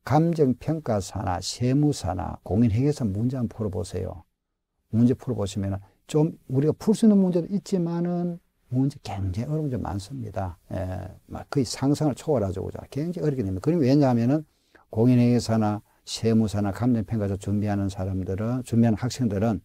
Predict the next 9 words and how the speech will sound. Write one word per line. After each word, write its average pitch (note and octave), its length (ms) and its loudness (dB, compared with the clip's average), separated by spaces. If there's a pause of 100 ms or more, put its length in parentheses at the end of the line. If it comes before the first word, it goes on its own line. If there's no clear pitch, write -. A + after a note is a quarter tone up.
(160)
주로 G#2+ 160 -6
뭐 G2 140 -8
학생이죠. A2+ 640 -2
젊은 A#2+ 260 4
친구들은 G2 560 -4 (640)
과락 G3+ 360 8 (240)
목표입니다. F2+ 480 -6
과락. F#2+ 460 -4
회계학은 F2 560 -2